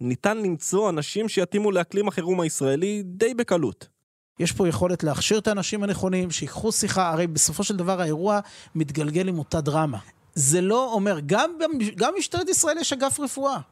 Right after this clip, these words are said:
Speaker 2: גם בקבא יש צוות של, אה, לוחמי יוהל-, יהלום שהם גם חובשים. כל מי שיושב במוקד האחוד הוא סופרמן.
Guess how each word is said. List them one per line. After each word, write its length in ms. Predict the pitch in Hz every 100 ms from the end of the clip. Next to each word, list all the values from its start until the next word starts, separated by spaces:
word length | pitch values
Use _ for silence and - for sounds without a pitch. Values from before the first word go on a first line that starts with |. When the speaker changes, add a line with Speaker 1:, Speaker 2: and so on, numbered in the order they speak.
| _ -
Speaker 2:
גם 260 | 156 240 339
בקבא 580 | 339 - 302 339 311 254 - _ _ -
יש 380 | 233 269 - - _
צוות 440 | - 269 247 254 247
של, 320 | 220 202 202 180
אה, 120 | 196
לוחמי 380 | 190 - 196 233
יוהל-, 380 | 220 208 170 175
יהלום 440 | 180 170 170 240
שהם 200 | 220 202
גם 180 | 170 214
חובשים. 540 | - 190 - 277 233 131 - - - - -
כל 320 | - 277 330 339
מי 100 | 269
שיושב 280 | 262 - 262
במוקד 380 | 240 - 247
האחוד 560 | 226 170 - 202 247 254 240 _ _ _
הוא 100 | 202
סופרמן. 580 | - 247 247 202 135